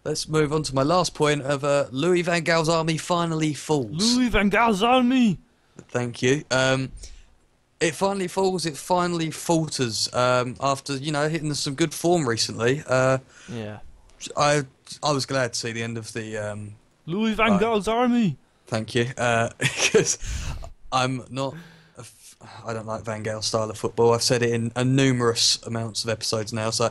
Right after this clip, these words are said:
Speaker 1: I don't need to say it anymore. Let's move on, unless you've got anything else to add.
Speaker 2: Uh, th-, all it needs is a few tweaks for me, because it's very effective, 'cause you saw, like, the first fifteen minutes they had seventy-six point five percent possession. That's exactly the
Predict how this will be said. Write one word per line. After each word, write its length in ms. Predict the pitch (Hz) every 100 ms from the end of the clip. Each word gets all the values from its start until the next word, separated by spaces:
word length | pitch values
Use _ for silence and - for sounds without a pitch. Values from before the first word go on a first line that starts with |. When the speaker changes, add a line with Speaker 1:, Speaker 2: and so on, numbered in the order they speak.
| - - -
Speaker 1:
I 80 | 147
don't 200 | 185 160
need 160 | 165
to 80 | 143
say 280 | - 151 143
it 100 | - _ _
anymore. 540 | 170 175 147 143 143 - -
Let's 320 | 147 190 -
move 260 | 175 165 147
on, 300 | 151 143 131 _ _
unless 240 | 147 160 156
you've 120 | 139
got 120 | 117
anything 340 | 117 107 107
else 200 | 107 107
to 120 | - 107
add. 200 | 101 - _ _ _ _ _ _ _ _ _ _ -
Speaker 2:
Uh, 120 | 196 175 160 _
th-, 340 | 165 196 190 -
all 180 | 202 220
it 120 | 160
needs 320 | 202 147 117
is 160 | 127 127
a 40 |
few 240 | - 147 135
tweaks 380 | - 127 -
for 80 | -
me, 140 | 151 -
because 400 | - 123 120 - _ _ _ _ -
it's 240 | 160 - -
very 400 | 151 180 180 170
effective, 540 | - 156 - - 113
'cause 160 | - 131
you 60 |
saw, 240 | 131 175 123
like, 340 | 113 117 - -
the 120 | -
first 560 | - 147 127 - - - -
fifteen 380 | 170 156 143 127
minutes 240 | 120 -
they 120 | 143 120
had 280 | 117 113 - _ _
seventy-six 480 | - 156 123 151 -
point 220 | 135 123
five 240 | 131 123
percent 240 | - 127 117
possession. 480 | 143 127 139 131 147
That's 140 | -
exactly 520 | - 123 131 - 127
the 200 | 131 120